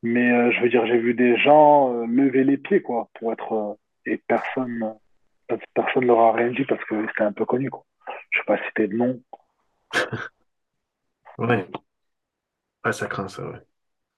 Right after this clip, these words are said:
Speaker 1: Et, euh, même Sebum, hein, quand tu le vois et que tu te dis, euh, comment il arrive à rentrer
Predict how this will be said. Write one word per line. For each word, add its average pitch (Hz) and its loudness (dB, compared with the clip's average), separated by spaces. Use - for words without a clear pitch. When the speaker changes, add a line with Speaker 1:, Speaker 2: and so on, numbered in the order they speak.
Speaker 1:
Et, 107 -2
euh, 101 0
même 123 0
Sebum, 143 6
hein, 147 0
quand 120 0
tu - -2
le 110 0
vois 123 6
et 120 0
que - -8
tu 113 -4
te 104 -10
dis, 113 0
euh, 101 -4
comment 151 4
il 135 4
arrive 123 2
à 120 4
rentrer 117 -2